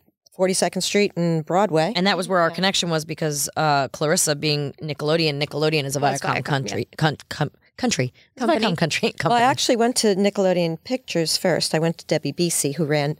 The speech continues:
Speaker 1: uh, it was a new movie division for
Speaker 3: Mm-hmm.
Speaker 1: Nickelodeon. And I went in and I showed her the comic book.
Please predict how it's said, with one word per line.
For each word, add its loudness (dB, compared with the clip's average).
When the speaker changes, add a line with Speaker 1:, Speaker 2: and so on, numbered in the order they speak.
Speaker 1:
uh, -6
it -4
was 2
a 4
new 4
movie 2
division -2
for -8
Speaker 3:
Mm-hmm. -2
Speaker 1:
Nickelodeon. 0
And 2
I 2
went 2
in 4
and 2
I 2
showed 0
her 0
the -8
comic -2
book. -2